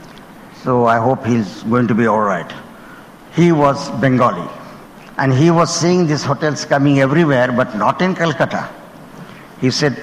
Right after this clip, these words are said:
he used to call me Ajit, I used to call him Prashant, and he said, "Ajit, let us have the hotel in Calcutta." So we said, "How do we do it?" "No, no, don't worry. We'll go and see, we'll make a recce first, and we'll see what we can do."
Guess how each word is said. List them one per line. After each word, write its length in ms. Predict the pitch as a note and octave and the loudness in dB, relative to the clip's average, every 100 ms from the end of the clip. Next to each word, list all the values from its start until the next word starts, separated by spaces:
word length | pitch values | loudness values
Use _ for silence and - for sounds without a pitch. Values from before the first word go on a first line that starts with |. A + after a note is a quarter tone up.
| - | -6
he 60 | B2+ | -4
used 140 | B2 | -4
to 60 | - | -2
call 160 | B2+ | 0
me 180 | B2+ C3 | 2 2
Ajit, 400 | A#2 G2 C3 C3+ | 0 0 -2 0
I 60 | A#2+ | -2
used 120 | - | -4
to 60 | |
call 160 | - A2 | -4 -2
him 180 | G#2 G2 | -2 -4
Prashant, 540 | - G#2+ D3 C#3+ C#3 | -6 -4 -2 -2 -2
and 100 | G#2+ | -4
he 80 | G2 | -6
said, 220 | F2+ A2 | -8 -8
"Ajit, 440 | G2 F#2 D3 D#3 A2 | -6 -4 -4 -4 -6
let 120 | A2 | -8
us 240 | C3+ - | -6 -8
have 380 | - G#2+ B2 C3+ | -4 -2 0 0
the 80 | C#3+ | -2
hotel 360 | A2+ A2+ A#2+ B2+ | -2 -2 -4 -2
in 120 | C#3+ | -4
Calcutta." 520 | F#3 G3+ E3 - D#2 - - - - - - - - - | -4 -4 -8 -10 -12 -14 -20 -20 -20 -18 -18 -18 -20 -16
So 380 | - C#3+ C#3 C#3 | -2 2 2 2
we 140 | C3+ | 2
said, 200 | C#3 D#3+ | 2 2
"How 220 | C#3+ D#3 F#3 | 2 4 4
do 120 | F#3 | 4
we 100 | E3+ | 4
do 160 | C#3+ C3 | 2 0
it?" 120 | A2+ - | -2 -2
"No, 160 | C#3 E3 | 0 2
no, 120 | D#3 | 2
don't 320 | C3 D#3 E3 | 2 2 4
worry. 260 | D3 C3 D#3+ - - - - - - | 4 2 -2 -6 -14 -20 -20 -20 -4
We'll 260 | B2+ D3 C#3 | 2 4 4
go 160 | D3+ | 4
and 120 | D#3+ C#3+ | 4 2
see, 300 | - D#3+ D3+ | 2 2 4
we'll 260 | C3+ D3 C3 C#3 B2+ | 4 2 0 -4 -2
make 240 | C3 D#3+ E3 | 2 2 2
a 60 | |
recce 420 | C#3+ D3 E3+ B3+ G#3+ | 0 0 0 0 0
first, 440 | - C#3+ C3+ - | 2 0 0 -4
and 80 | C3+ | -4
we'll 160 | C3+ C3+ | -2 -2
see 240 | - F3 | 0 2
what 340 | D3 C#3+ - D3 | 2 2 0 -2
we 120 | C#3 | 0
can 260 | - C3 | 0 0
do." 140 | A2 | -2